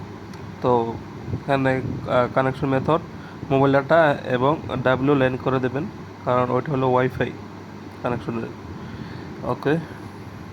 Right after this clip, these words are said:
তারপরে, আহ, এখানে আসার পরে, আহ, no default, ক্লিয়ার ডিফল্টটা দিয়ে দেবেন। তো আশা করি আপনাদের, আহ, বিকাশ অ্যাপটা আপনাদের জন্য log in হয়ে যাবে আশা করি।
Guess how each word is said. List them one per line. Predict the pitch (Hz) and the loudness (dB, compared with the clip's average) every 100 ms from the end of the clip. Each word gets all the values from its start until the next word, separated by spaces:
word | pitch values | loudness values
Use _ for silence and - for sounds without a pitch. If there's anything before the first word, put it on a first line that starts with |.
| - - | -14 -4
তারপরে, | 131 - 131 123 | -4 0 2 4
আহ, | 120 - - - - - - - - 131 120 120 | 2 -4 -14 -16 -16 -14 -12 -12 -8 0 2 2
এখানে | - 135 156 143 139 | 2 0 0 2 2
আসার | 135 147 131 | 2 -2 0
পরে, | 135 139 | 2 2
আহ, | 202 202 123 | 0 0 2
no | 123 131 135 135 | 4 4 4 2
default, | 131 143 143 - - 123 113 - - - - - | 2 2 0 -4 -4 -4 -6 -10 -10 -10 -10 -6
ক্লিয়ার | 151 147 143 | 2 4 6
ডিফল্টটা | 147 147 139 131 | 4 4 0 2
দিয়ে | 139 | 4
দেবেন। | 139 139 226 - - - - - - - - - - - - - - - - - - | 4 2 -2 -6 -12 -12 -12 -12 -12 -12 -12 -14 -14 -14 -12 -12 -10 -10 -12 -12 -2
তো | 139 135 | 2 4
আশা | 147 160 | 4 2
করি | 165 151 | 4 4
আপনাদের, | 151 156 156 | 4 4 4
আহ, | 143 135 131 127 123 127 - | 6 6 6 4 2 -4 -4
বিকাশ | 135 160 151 - - - - - - - - - | 0 2 0 -2 -8 -10 -10 -12 -14 -14 -12 0
অ্যাপটা | 135 135 - 135 | 0 2 4 4
আপনাদের | 139 135 135 131 - - 127 | 4 2 0 -2 -6 -6 0
জন্য | 131 127 127 123 120 - - - - - | 0 4 4 2 0 -8 -12 -14 -6 2
log | 127 131 | 4 6
in | 135 | 4
হয়ে | 135 135 131 | 4 4 6
যাবে | 127 123 120 | 4 4 2
আশা | - 120 | 0 -2
করি। | 127 117 | -2 -4